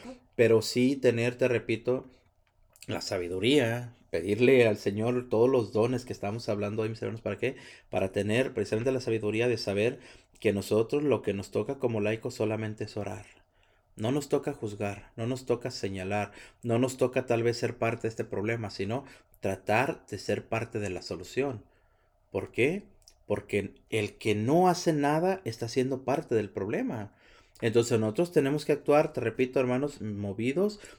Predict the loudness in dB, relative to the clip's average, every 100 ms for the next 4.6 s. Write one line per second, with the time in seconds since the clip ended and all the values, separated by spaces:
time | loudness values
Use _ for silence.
0 | _ 2 4 6 4 2 0 0 2 2
1 | 2 2 2 0 -2 0 2 2 0 -4
2 | -4 -2 0 -2 -2 -4 -6 -6 -6 -8
3 | 4 6 6 2 -6 -12 -20 _ -20 -18
4 | -6 -2 2 6 6 4